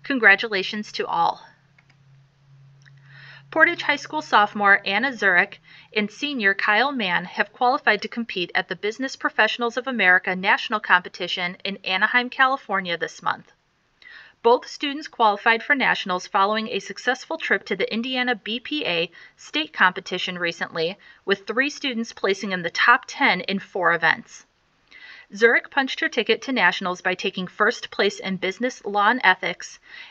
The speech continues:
and Mann placed fifth in P C configuration. Mann also took ninth place in Cisco programming, and junior S-, Sean Bogseth placed fifth in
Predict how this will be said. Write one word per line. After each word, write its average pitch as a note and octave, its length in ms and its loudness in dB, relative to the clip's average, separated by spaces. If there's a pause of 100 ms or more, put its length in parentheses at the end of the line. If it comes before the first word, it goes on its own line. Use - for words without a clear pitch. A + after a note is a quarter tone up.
and G3+ 220 0
Mann A#3+ 260 0
placed - 380 -4
fifth - 340 -2
in G3+ 160 -2
P G3 220 -4
C A3+ 160 -4
configuration. F3+ 920 -2 (840)
Mann G#3 320 2
also B3+ 300 2
took G#3+ 240 -2
ninth G#3+ 320 2
place F#3 360 -4
in F#3+ 160 -8
Cisco G3 380 -2
programming, C#4+ 680 0 (100)
and G#3 140 0
junior G#3 340 2
S-, - 240 -6 (100)
Sean C4 380 2 (180)
Bogseth - 520 2 (480)
placed - 340 0
fifth - 460 0
in - 100 -4